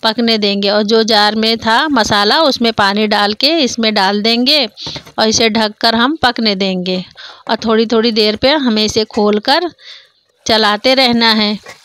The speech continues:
हम इसे मीडियम आंच पे पकाएंगे ताकि मसाला एकदम अच्छे से पक जाए। और हमें ढक्कन बंद करके ही अगर हम मसाला भूनते हैं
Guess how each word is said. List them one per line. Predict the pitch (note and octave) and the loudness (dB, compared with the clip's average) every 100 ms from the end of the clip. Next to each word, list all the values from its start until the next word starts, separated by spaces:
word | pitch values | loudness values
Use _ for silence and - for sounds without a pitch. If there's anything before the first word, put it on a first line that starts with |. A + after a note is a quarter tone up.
| _ - - | _ -20 -12
हम | - A#3+ | -2 0
इसे | A#3+ C4+ | 2 2
मीडियम | D4 B3 A3 A3+ A3+ | 2 2 2 2 2
आंच | A3 G#3+ | 2 0
पे | - B3+ | 0 0
पकाएंगे | A#3+ G#3+ G#3+ G#3+ B3 | 0 0 0 2 0
ताकि | C4+ A3+ G#3+ | 0 -2 0
मसाला | A3+ A3 A3+ G#3 G#3 | -2 0 2 2 4
एकदम | A3 G3+ A3 A3 | 2 0 -2 0
अच्छे | G#3 - G#3+ | 0 0 -2
से | G#3+ D#4 F4 - - - - - - | 2 0 -2 -10 -20 -18 -18 -14 -2
पक | A#3+ G3+ | -2 0
जाए। | G3+ F3+ F3 | 2 2 0
और | F#3+ - G3+ | -6 -4 -2
हमें | G3 A3 B3+ | 0 0 0
ढक्कन | A3+ - A3+ A3+ A3+ | -2 -2 -2 -2 0
बंद | G#3+ A3 | -2 0
करके | A3 A3 A#3 | 0 -2 2
ही | A3+ A#3 A#3+ | 2 4 2
अगर | G#3 A3+ | 2 0
हम | A3+ | 0
मसाला | G#3+ G#3 G3+ G3+ A3 | -2 0 0 2 -2
भूनते | - - - - - A3+ A3 A3 - A#3+ | -4 -16 -14 -14 -4 2 2 2 0 2
हैं | B3 D#4 | 2 0